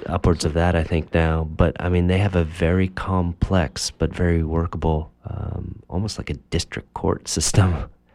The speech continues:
Uh, and they've worked all the way up through, they have actually a Supreme Court. And they've done a fantastic job about integrating, um, culture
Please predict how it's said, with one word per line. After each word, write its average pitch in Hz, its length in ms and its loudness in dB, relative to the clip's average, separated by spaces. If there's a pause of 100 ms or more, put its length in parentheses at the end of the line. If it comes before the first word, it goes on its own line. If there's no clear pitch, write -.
(840)
Uh, 73 260 -8
and 85 160 0
they've 85 140 2
worked 90 240 4
all 92 80 6
the 90 80 4
way 85 140 4
up 85 120 -2
through, 82 240 0
they 80 140 0
have 85 480 -4
actually 82 320 -4
a 78 40 -6
Supreme 82 400 -2
Court. 78 320 -4 (840)
And 92 140 4
they've 98 140 6
done 87 220 2
a 76 120 0
fantastic 78 880 -4
job 73 280 -2
about 73 420 -4 (220)
integrating, 80 920 -2 (120)
um, 78 640 -8 (140)
culture 76 540 -2